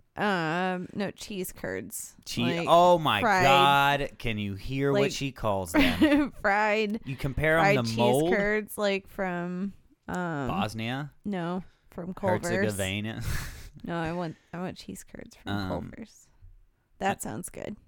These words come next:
Speaker 2: do, as white people, we get to, like, discriminate against other white people, right?
Speaker 1: Sure.
Speaker 2: Like,
Speaker 1: I don't know.
Speaker 2: like,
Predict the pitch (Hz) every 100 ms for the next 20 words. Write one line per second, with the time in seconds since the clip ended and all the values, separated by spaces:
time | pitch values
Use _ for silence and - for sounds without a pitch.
0 | _ _ _ _ _ 151 190 170 196 165
1 | 190 226 208 208 190 180 156 156 107 127
2 | - - 104 95 95 90 95 - - 92
3 | 95 87 85 85 82 90 76 65 69 -
4 | - - - - 76 80 - _ _ _
5 | _ _ _ _ _ _ _ _ _ -
6 | - - 233 320 131 156 - _ _ _
7 | - 104 95 92 92 - - - - 185
8 | 226 131 165 190 _ _ _ _ _ _
9 | _ _ _ _ _ _ _ _ _ _
10 | _ - 117 -